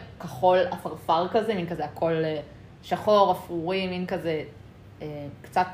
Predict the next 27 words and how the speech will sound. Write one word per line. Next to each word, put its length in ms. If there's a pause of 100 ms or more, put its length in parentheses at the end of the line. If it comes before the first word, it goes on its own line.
(340)
דל, 80 (460)
אני 80
לא 40
יודעת 240
איך, 80
אה, 80 (200)
מעומעם 440
מה 100
שנקרא, 340 (640)
ופתאום 320
גם 120
אפי, 420 (120)
גם 160
עם 120
כל 160
הוורוד 560 (100)
והנצנצים 800
וזה, 180 (120)
היא 100 (140)
גם, 220 (360)
זה, 100 (220)
כל 200
הגוונים 600
שלהם 280
הם 160
גוונים 520
קרירים. 440